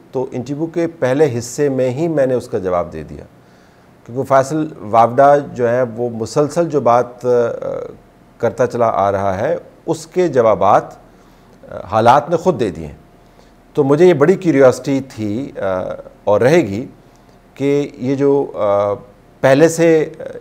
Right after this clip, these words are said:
इनके पास जवाबात होते हैं हालात के हवाले से, अ, वो आने वाले दिनों के बारे में क्या फोरकास्ट करते हैं। तो बतौर, अ, तज्जिया निगार, बतौर मीडिया पर्सन, अ, अगर ये साबित शुदा, अ,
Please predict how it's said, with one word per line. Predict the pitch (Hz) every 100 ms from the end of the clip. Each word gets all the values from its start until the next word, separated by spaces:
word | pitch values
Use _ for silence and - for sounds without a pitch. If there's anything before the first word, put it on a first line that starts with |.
| -
इनके | 120 117
पास | 123 127
जवाबात | 107 104 101 107 113
होते | 104 107
हैं | 123
हालात | 117 98 95 104 -
के | 104
हवाले | 87 87 90
से, | 87 76 _ _ _ _ _ _ -
अ, | 95 92 90 - - _ _ -
वो | 110
आने | 139 131 147
वाले | 151 143
दिनों | 127 123 127
के | 127
बारे | 104 98
में | 101 101 104 -
क्या | 135 117
फोरकास्ट | 104 95 - 76 82
करते | - - -
हैं। | - - _ _ _ - _ _ -
तो | 113
बतौर, | 113 123 127 131
अ, | 123 127 123 - 104 101 98 95 87 - - _ _ _ -
तज्जिया | 107 104 120
निगार, | 113 101 110 113
बतौर | 104 107 104
मीडिया | 98 101 110
पर्सन, | 98 95 123 135 135 _ _ _ - 92
अ, | 90 90 90 - - _ -
अगर | 107 117 113 113 113 - - _ - -
ये | 104 104 101
साबित | - 117 123
शुदा, | - 120 113
अ, | 110